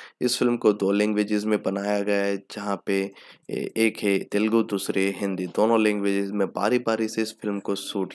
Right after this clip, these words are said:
किया हुआ है। तो एक तरीके से देखा जाए तो प्रो-, प्योर वे में इस फिल्म को हिंदी वर्जन में बनाया गया, तो एक हिंदी फिल्म कह सकते हैं इसको। इसके अलावा इस फिल्म में ज-,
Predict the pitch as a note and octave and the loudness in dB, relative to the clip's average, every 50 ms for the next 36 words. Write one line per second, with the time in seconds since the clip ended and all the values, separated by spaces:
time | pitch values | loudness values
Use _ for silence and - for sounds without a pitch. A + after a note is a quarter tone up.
0 | - - - G#2 G2 G2+ G2+ G2+ G2+ G2+ G2+ G2 G2+ G#2 - _ - - - - | -10 -6 -2 0 0 2 2 2 2 2 2 2 0 -4 -8 _ -20 -20 -20 -20
1 | - - _ _ - - B2+ C3 C3+ C#3 C#3 C#3 C3+ - - _ _ _ _ _ | -20 -20 _ _ 4 6 8 8 8 8 6 4 2 -2 -10 _ _ _ _ _
2 | - - A#2 A#2+ A#2+ A#2+ _ _ - A#2+ A#2 A#2 A#2 A#2 A#2 A#2 A2+ A2+ - A2 | -2 2 2 2 2 0 _ _ 6 8 8 10 10 8 8 6 4 4 2 0
3 | A2 A2+ - A#2 A2 A2 A#2 G#2 G2 G2 G2 - - G#2+ G#2 G#2 A2 G#2+ G#2+ G#2+ | 0 0 0 0 0 0 0 -2 0 -2 -2 2 2 4 6 6 6 6 6 4
4 | - D3 C3 - _ _ - - A2 G#2+ A2 A2 A2 G#2+ - A2+ A2+ A2+ A2+ G#2+ | 2 0 -2 -4 _ _ -4 2 4 4 6 4 4 2 2 4 6 6 6 4
5 | G#2 G#2 G#2+ G#2 G#2 G2+ G2+ - - - G#2 G2+ G2+ G2+ - G2+ G2 - G2+ G2+ | 4 2 2 2 2 0 -2 -4 -4 -4 -2 -2 -2 -2 -2 -4 -4 -4 -4 -2
6 | G2+ G#2 G2 G2+ G2 G2 G#2 F#2+ F#2+ F#2 E2 G2 G2 G2+ G2+ G#2 G#2 G2+ G2+ G2 | 0 2 4 4 2 2 0 0 0 0 0 0 0 0 0 0 2 2 0 0
7 | - G#2 G2+ - - - G2+ G2+ G#2 A2 G#2+ - - G#2+ G#2+ G#2 - - G2+ G2+ | 0 -2 -6 -6 -8 -6 -4 0 0 0 0 0 -2 -2 -2 -2 -2 -2 -2 -2
8 | G2+ - G#2+ G2+ - - G#2+ G2+ G2+ G2+ G2+ - - - G#2+ G#2 A2 - _ - | -2 -2 -4 -4 -2 -2 0 0 0 0 -2 -4 -6 -4 -6 -6 -6 -8 _ -18
9 | - - - - - - - - - - A#2 - - - D3 C#3 C#3 C#3 C#3 C#3+ | -16 -16 -14 -16 -16 -18 -20 -12 -6 -4 -4 -2 2 6 6 8 8 8 8 8
10 | C#3+ C#3+ C#3+ C#3+ - - - - B2 - - - - C3 C3 C3 C3 C3 C3 C3 | 8 6 6 4 0 -2 -2 -2 -2 -2 -2 0 0 2 2 2 0 0 0 0
11 | C3 C3 C3 C3 - A#2+ A#2 - - - A2+ A2 G#2+ G2+ F2+ | 0 0 -2 -2 -4 -8 -10 -8 -2 4 6 6 6 4 2